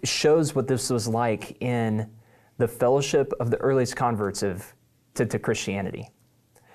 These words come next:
Luke, of course, wrote the Gospel of Luke, but what some of us may not be aware is that Luke wrote a part two to this gospel, and we call it the book of Acts.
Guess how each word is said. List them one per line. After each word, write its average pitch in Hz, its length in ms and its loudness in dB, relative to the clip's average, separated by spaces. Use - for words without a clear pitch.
Luke, 151 300 2
of 139 100 -2
course, 131 280 2
wrote 123 160 2
the 123 80 -2
Gospel 120 440 0
of 95 100 -4
Luke, 92 340 -4
but 123 340 2
what 135 160 -2
some 180 160 2
of 160 100 2
us 123 140 0
may 127 120 0
not 120 180 0
be 117 80 -2
aware 101 480 0
is 117 180 2
that 127 160 4
Luke 151 320 0
wrote 131 300 2
a - 20 -6
part - 260 0
two 190 200 0
to 165 100 2
this 113 180 0
gospel, 123 680 -2
and 131 100 -2
we 147 120 2
call 147 220 2
it 104 40 -2
the 113 80 -2
book 110 180 0
of 101 80 -4
Acts. - 520 -10